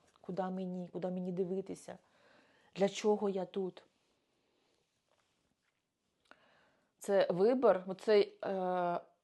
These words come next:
абстрактний рівень, це вибір своєї гри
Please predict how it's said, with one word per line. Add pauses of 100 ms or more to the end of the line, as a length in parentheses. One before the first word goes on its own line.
(100)
абстрактний
рівень,
це
вибір (180)
своєї (140)
гри